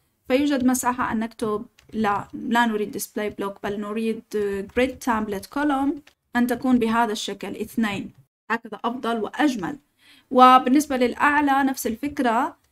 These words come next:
آه، سن-، سنضيف ثلاثة جريد تمبلت كولوم في حالة ال-، كان هنالك مسافة بهذا الشكل. آه، وربما نضيف بالكونتينر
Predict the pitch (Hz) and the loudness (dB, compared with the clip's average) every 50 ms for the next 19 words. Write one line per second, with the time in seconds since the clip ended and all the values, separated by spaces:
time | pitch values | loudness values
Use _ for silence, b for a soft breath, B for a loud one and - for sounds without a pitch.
0 | _ _ _ _ - 214 233 226 220 220 214 220 - 254 254 240 - - _ _ | _ _ _ _ -6 -4 -4 -2 -4 -4 -6 -2 0 2 2 2 0 -4 _ _
1 | - - 254 240 240 226 226 247 262 254 - - - - - 233 220 233 240 247 | -10 -4 -4 -2 -2 -2 -2 -2 -2 -2 -4 -10 -10 -4 -2 0 4 4 4 4
2 | 247 247 - - 208 208 202 - 247 - _ _ _ _ _ - 226 233 233 233 | 4 0 -2 -4 -4 -4 -4 -6 -8 -12 _ _ _ _ _ -4 -2 -2 -2 -2
3 | 233 - 220 214 202 196 196 196 - - - 294 294 302 302 302 302 302 254 247 | -4 -4 -2 -2 -2 -4 -8 -10 -8 -2 0 2 4 4 4 2 0 -2 -4 -6
4 | - 240 214 226 233 226 226 226 226 - - 208 208 208 196 196 196 _ _ _ | -4 -2 -2 -2 -2 -2 -4 -6 -8 -10 -8 -6 -6 -6 -6 -8 -10 _ _ _
5 | - 226 220 220 202 208 214 208 202 202 202 - - 214 208 - - 208 196 185 | -8 -6 -4 -4 -4 -4 -4 -4 -6 -6 -6 -6 -8 -6 -6 -4 -2 -2 -4 -4
6 | 208 - - - - _ - 220 214 208 214 220 - - 277 277 285 320 330 349 | -6 -10 -16 -20 -14 _ -6 -6 -4 -4 -6 -8 -10 -8 -10 -8 -8 -6 -4 -4
7 | 359 392 b b b b b b b b b _ - - - 233 226 226 226 226 | -6 -6 b b b b b b b b b _ -8 -4 -2 -2 -2 0 -2 -2
8 | 226 - - 247 269 262 269 - - 254 320 403 392 381 359 330 330 320 311 294 | -4 -4 -2 0 2 4 4 2 2 0 0 2 4 4 4 6 4 4 2 2
9 | - 262 269 247 254 302 339 339 294 - _ - 285 262 247 220 220 233 233 - | 2 0 0 0 0 -2 -2 -4 -4 -6 _ -2 0 0 0 0 -2 -4 -4 -4
10 | 254 240 247 - - 277 277 294 285 285 269 254 | -6 -6 -6 -4 -2 0 2 4 6 4 4 2